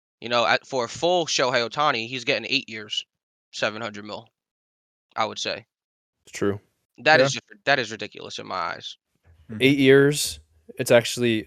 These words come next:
Speaker 2: six hundred and ninety-four mil-, or six hundred ninety-six million, whatever the math ends up being. But I'm going to break down the contract. So I'm the numbers guy. I feel like I'm, uh, I'm best to do this. So, okay. Shohei Ohtani signed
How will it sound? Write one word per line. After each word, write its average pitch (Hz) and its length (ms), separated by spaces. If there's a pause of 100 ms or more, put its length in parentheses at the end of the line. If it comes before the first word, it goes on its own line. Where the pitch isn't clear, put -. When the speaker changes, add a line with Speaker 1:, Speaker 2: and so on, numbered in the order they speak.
Speaker 2:
six - 360
hundred 135 380
and 107 260
ninety-four 113 760
mil-, - 280
or 110 100
six 139 200
hundred 127 220
ninety-six 113 560
million, 95 400
whatever 110 340
the 95 60
math 95 260
ends 92 160
up 92 160
being. 82 240 (400)
But 135 80
I'm 156 240
going 156 280
to 120 420 (480)
break 139 180
down 110 160
the 104 80
contract. 185 480
So 104 120
I'm 127 100
the 139 80
numbers 113 260
guy. 104 280
I 101 60
feel 113 280
like - 360 (140)
I'm, 107 240
uh, 101 260
I'm 104 140
best 101 280
to - 40
do 104 120
this. 98 300 (520)
So, 107 260
okay. 101 360 (380)
Shohei 170 320
Ohtani 131 320
signed 104 440